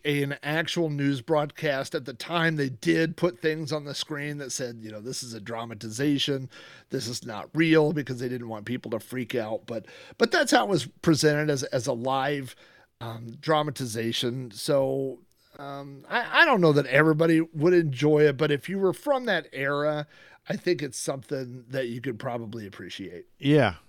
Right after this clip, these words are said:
Speaker 2: yeah, for sure. Like you said, people listening to this show, I'm sure, obviously, or I would imagine somewhere around our age,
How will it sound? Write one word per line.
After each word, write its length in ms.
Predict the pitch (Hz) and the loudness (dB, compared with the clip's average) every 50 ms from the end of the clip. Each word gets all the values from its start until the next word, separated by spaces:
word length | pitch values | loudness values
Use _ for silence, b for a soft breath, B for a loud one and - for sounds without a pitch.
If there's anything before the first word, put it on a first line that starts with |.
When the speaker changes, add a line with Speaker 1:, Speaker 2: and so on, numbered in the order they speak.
| - | -12
Speaker 2:
yeah, 240 | 92 110 120 120 113 | -2 2 4 4 4
for 160 | - - 113 | 4 2 -2
sure. 300 | 107 - 147 135 117 110 | 0 4 4 6 6 6
Like 180 | 107 110 98 - | 4 2 2 0
you 80 | 123 | 0
said, 260 | 107 - 113 104 95 - | 0 2 2 2 2 0
people 220 | 120 117 110 107 | -2 -4 -2 0
listening 340 | 104 98 - - 92 90 87 | 0 0 0 0 -2 -2 0
to 60 | 85 | -2
this 100 | 87 82 | -2 -4
show, 220 | - - 90 82 | -4 -2 -2 -2
I'm 160 | 80 80 82 82 | -2 -2 -4 -4
sure, 300 | - - 90 92 82 - | -6 -8 -8 -8 -10 -8
obviously, 760 | 80 90 87 85 90 90 - - 101 92 87 87 87 87 92 | -8 -8 -6 -6 -8 -8 -8 -8 -6 -6 -6 -6 -8 -8 -10
or 280 | 95 92 98 95 95 92 90 - 143 - - _ | -8 -8 -8 -8 -8 -8 -10 -14 -16 -16 -16 _
I 120 | - 123 123 | -6 -4 -4
would 120 | 127 123 | -4 -4
imagine 760 | 120 120 117 117 110 107 107 101 90 101 107 104 104 104 101 - _ _ _ _ _ _ _ _ _ _ _ _ _ _ _ _ | -2 0 4 4 6 6 4 4 2 0 -2 -2 -4 -6 -10 -14 _ _ _ _ _ _ _ _ _ _ _ _ _ _ _ _
somewhere 720 | - - - - 143 131 127 123 117 117 117 110 107 107 | -6 -6 -2 0 2 2 2 2 2 4 4 4 4 4
around 460 | 107 110 104 101 104 101 104 107 101 104 | 4 4 4 4 4 4 2 2 2 2
our 200 | 98 95 101 104 | 0 0 0 -2
age, 460 | 101 104 101 98 101 104 98 - | -2 -2 -2 -2 -2 -4 -6 -8